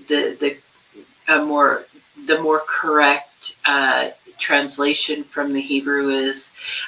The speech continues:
like an, a sexually aroused predatory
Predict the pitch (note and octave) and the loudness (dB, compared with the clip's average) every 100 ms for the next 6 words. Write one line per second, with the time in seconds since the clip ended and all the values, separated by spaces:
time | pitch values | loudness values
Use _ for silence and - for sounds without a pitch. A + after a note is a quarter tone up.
0 | - D3 C#3+ D3 D3 D3+ D3+ D3 - - | -10 -4 0 2 0 -2 -2 -2 -4 -6
1 | - - - D#3 - D#3+ D#3 D3+ C#3+ C#3+ | -6 -4 -2 0 0 0 0 2 0 0
2 | C#3 C3+ C#3 C3+ C3+ - - - - - | 2 2 2 -2 0 -2 -2 -8 -8 -4
3 | C#3 C3+ C3+ - C#3 C3+ C3+ B2+ | -2 -2 -6 -8 -4 -2 -2 -2